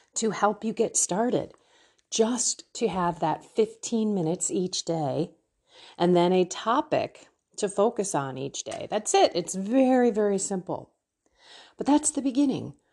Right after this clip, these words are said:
Forty is a challenging number. It's a testing number in the Bible. But it's also a beautiful number because that's when we get rid of bad habits and implement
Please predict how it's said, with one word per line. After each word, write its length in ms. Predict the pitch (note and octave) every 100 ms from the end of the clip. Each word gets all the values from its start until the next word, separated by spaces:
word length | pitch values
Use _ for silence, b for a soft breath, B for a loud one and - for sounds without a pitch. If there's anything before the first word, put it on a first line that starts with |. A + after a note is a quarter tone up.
| _ _ _
Forty 760 | - G3 G3 G#3 A#3+ D4+ - _ _ _ _ _ _ _
is 460 | F#3 F3+ F3+ - - _ _ _ _
a 120 | G3+
challenging 680 | G3 - E3+ D#3+ D#3+ F3 F#3+
number. 540 | G3 A3 B3+ - B2+ - _ _
It's 160 | D#3 G#3
a 60 |
testing 840 | G#3 - - C4 - - F#3 F3 E3 -
number 360 | F#3+ G3 E3+ B2+
in 180 | D3+
the 60 | D#3+
Bible. 520 | D#3 D3+ D#3 - - _ _ _ _ _ b b b b b b b -
But 100 | F#3+
it's 160 | F#3 F3
also 380 | F3+ - F#3
a 60 | D3+
beautiful 500 | C3 D#3+ A#3 - D3
number 340 | C3 B2+ D3
because 280 | E3+ - D#3
that's 340 | D3+ D#3+ E3 E3+
when 200 | E3+ D3
we 400 | C#3+ D3 D3+ b b b b b _
get 180 | - -
rid 240 | B2+ C3 D#3+
of 160 | E3+
bad 260 | F3 E3+ F#3
habits 640 | F#3 F3+ G3 G#3 - - - -
and 160 | E3+
implement 600 | - C#3+ D#3+ F3+ F#3 -